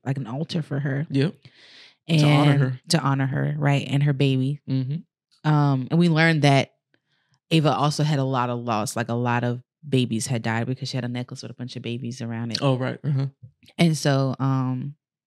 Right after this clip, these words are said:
Speaker 1: we lear-, they learned that part, and we lo-, we thought about, well,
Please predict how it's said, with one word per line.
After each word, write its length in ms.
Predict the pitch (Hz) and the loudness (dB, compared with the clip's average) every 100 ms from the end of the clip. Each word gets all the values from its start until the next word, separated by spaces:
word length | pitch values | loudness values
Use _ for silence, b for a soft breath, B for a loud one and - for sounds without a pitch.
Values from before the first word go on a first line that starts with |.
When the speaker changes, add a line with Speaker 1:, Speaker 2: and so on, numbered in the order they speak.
| _ - | _ -8
Speaker 1:
we 120 | 139 139 | -4 -2
lear-, 140 | 131 | -2
they 80 | 131 | -2
learned 240 | 135 139 143 | 0 2 0
that 160 | 131 | -2
part, 300 | - 135 135 _ b b b b _ | -2 -4 -4 _ b b b b _
and 300 | 170 170 165 | 4 6 6
we 120 | 175 175 | 4 4
lo-, 180 | 185 - | 2 2
we 100 | 175 | 2
thought 160 | 185 | 2
about, 240 | 226 170 151 | 4 4 4
well, 360 | 156 156 151 | 2 2 -2